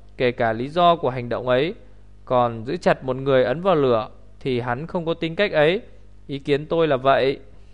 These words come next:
Lúc cùng đi dọc phố chính của Marker Hanford với Poirot, tôi hỏi, "Anh có cho là họ đồng phạm với nhau? Ta có thể nhờ Zep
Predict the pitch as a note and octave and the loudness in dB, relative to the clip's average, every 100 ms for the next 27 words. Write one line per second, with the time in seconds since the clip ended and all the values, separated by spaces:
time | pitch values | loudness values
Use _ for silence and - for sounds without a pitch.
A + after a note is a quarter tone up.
0 | - - - - - - - - - - | -20 -20 -20 -20 -20 -20 -20 -20 -20 -20
1 | - - - - - D#3+ F3 E3 C3+ B2 | -20 -20 -20 -18 -6 -6 -2 -2 0 -2
2 | D3 C#3 A#2 C3+ C3+ - C3+ D3+ F#3 - | -2 -2 -2 -2 -4 -4 -6 -6 -10 -6
3 | D3 A#2 G#2+ E2 D#3 E3+ E3+ E3 D#3+ D#3+ | -2 -2 -2 -4 -4 -2 0 0 2 0
4 | D#3 - G3 G#3 - - - - C3+ D3 | -4 0 2 2 -4 -20 -20 -6 -4 0
5 | D#3+ D#3 G3+ G#3 - - - D3+ D3 A#2+ | 2 2 2 -2 -18 -18 -6 -4 0 -2
6 | G#2+ - - - - - - - - E3+ | -2 -8 -20 -20 -20 -20 -20 -20 -4 -4
7 | F3+ F3+ F3+ F#3+ F3+ F3 F3 E3+ D#3 C#3 | -2 -4 0 2 4 4 4 4 2 2
8 | C#3 C#3+ C3 - C#3 C3+ D#3+ D3 C3+ D#3+ | 2 0 0 -4 -2 -2 0 -2 -2 -2
9 | F3+ F3+ F3 - - - - - D3+ D3 | 2 2 0 -6 -20 -20 -20 -2 2 2
10 | C#3 D#3+ A#2+ B2 B2 D3+ | 2 -2 -2 -2 -2 0